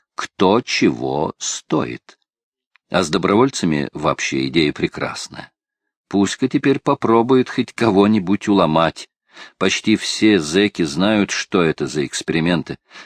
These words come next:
Даже лагерный врач тоже, между прочим, считает себя ученым, но когда ему для экспериментов здоровые люди нужны, зэков даже не спрашивают. Сразу за ворота,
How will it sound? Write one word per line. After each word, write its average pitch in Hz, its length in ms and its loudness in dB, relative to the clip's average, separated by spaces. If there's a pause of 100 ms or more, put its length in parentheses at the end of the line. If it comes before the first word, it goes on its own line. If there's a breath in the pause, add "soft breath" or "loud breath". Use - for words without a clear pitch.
Даже 151 420 2
лагерный 117 560 2
врач 107 500 0
тоже, 123 340 0
между 73 260 -4
прочим, 82 360 -4
считает 82 480 -2
себя 78 260 -4
ученым, 156 500 2 (300 loud breath)
но 117 240 4
когда 120 320 0
ему 127 300 4
для 92 260 2
экспериментов 101 800 0 (220 loud breath)
здоровые 85 680 2
люди 80 260 0
нужны, 82 440 0 (260 soft breath)
зэков 95 520 -2
даже 117 260 0
не 151 100 2
спрашивают. 69 840 -4
Сразу 107 560 0
за 67 200 -2
ворота, 165 640 2